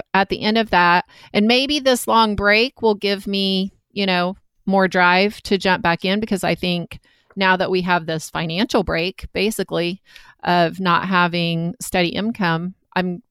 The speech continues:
I think I'm gonna almost be forced to, uh, jump back in with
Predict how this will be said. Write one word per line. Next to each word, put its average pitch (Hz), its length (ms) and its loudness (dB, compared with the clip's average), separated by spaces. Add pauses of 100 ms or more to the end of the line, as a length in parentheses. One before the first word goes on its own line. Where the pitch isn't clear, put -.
(420)
I 175 80 -4
think 180 180 -6
I'm 170 160 -4
gonna 165 280 -4 (420)
almost 170 280 -2
be 160 100 -4
forced 196 560 -2
to, 151 280 -6 (1300)
uh, 151 240 -2
jump 156 280 -6
back 147 260 -4
in 156 200 -6
with 156 180 -8